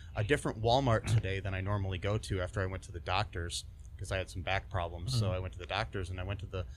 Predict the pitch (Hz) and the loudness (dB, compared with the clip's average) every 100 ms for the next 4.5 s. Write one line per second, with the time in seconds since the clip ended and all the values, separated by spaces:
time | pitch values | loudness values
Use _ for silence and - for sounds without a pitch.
0 | - - - 131 123 98 - - 117 - | -12 -8 0 4 4 2 0 0 2 4
1 | 135 101 101 - 104 95 90 92 92 - | 0 4 2 2 0 0 0 -2 -2 -4
2 | 78 - - - - - - - - - | -6 -6 -8 -10 -12 -14 -14 -16 -16 -14
3 | - - - - - - - - - - | -14 -14 -14 -14 -14 -14 -14 -14 -14 -14
4 | - - - 120 104 | -16 -12 2 4 4